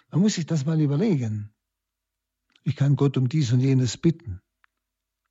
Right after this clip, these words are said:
Wenn Sie, ich habe schon, äh, zweimal erlebt, wo Menschen,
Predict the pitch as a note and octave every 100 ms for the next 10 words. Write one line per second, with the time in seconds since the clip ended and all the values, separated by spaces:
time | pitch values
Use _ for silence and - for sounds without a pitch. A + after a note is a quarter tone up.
0 | _ _ _ _ _ F#3+ F3+ C#3+ D3 D3+
1 | D#3+ D#3 E3 D#3 D#3+ E3 D#3+ E3+ - D#4+
2 | G#3+ F#3+ F3+ - - C3+ E3+ G3 C#3 C#3
3 | C#3+ D#3+ C#3 C#3+ C#3 E3+ - D#3+ C#3+ -